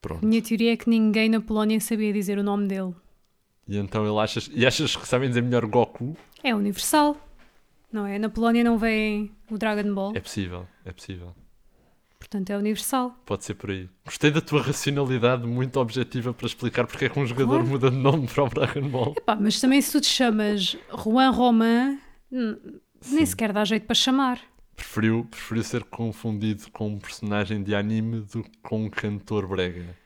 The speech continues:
Speaker 1: É possível.
Speaker 2: Sim, mas sabes que
Speaker 1: É uma
Speaker 2: assim
Speaker 1: boa
Speaker 2: se calhar
Speaker 1: justificação.
Speaker 2: consegue passar para a Primeira Liga porque tem um nome sonante, vai ser falado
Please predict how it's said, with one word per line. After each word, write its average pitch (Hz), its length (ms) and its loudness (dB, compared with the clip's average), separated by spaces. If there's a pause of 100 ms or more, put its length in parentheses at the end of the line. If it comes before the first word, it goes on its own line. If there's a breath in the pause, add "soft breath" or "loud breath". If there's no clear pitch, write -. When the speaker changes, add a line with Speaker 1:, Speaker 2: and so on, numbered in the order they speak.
(140)
Speaker 1:
É - 60 -12
possível. 98 420 -12 (140)
Speaker 2:
Sim, - 400 2
mas 294 160 4
sabes - 240 0
que - 120 -2
Speaker 1:
É 240 40 4
uma 240 80 4
Speaker 2:
assim 214 200 2
Speaker 1:
boa 240 100 4
Speaker 2:
se - 60 -2
calhar 254 220 6
Speaker 1:
justificação. 262 160 2
Speaker 2:
consegue 262 240 0
passar 262 300 2
para 262 120 4
a 240 40 4
Primeira 247 340 2
Liga 240 300 4
porque - 200 -10
tem 240 140 4
um 233 60 6
nome 233 180 6
sonante, 214 640 2
vai 226 200 2
ser 240 180 -2
falado 208 600 -2